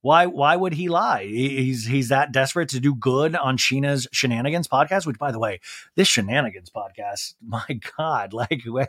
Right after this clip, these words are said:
probably having a really banner year, 'cause now everybody's gonna go back and listen to this Nima episode potentially.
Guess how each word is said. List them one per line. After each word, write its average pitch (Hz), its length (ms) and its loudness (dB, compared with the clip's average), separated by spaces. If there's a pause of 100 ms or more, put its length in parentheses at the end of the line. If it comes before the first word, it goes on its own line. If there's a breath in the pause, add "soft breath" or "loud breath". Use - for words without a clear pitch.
(120)
probably 226 240 4
having 160 180 4
a 123 100 -2
really 196 300 -2
banner 165 360 2
year, 143 420 0 (260 loud breath)
'cause 160 100 0
now 165 140 6
everybody's 180 320 2
gonna 165 140 0
go 165 120 6
back 160 220 4
and 151 80 -4
listen 156 220 -4
to 139 60 -4
this 135 160 -6
Nima 156 560 0
episode 127 460 -2
potentially. 120 680 -10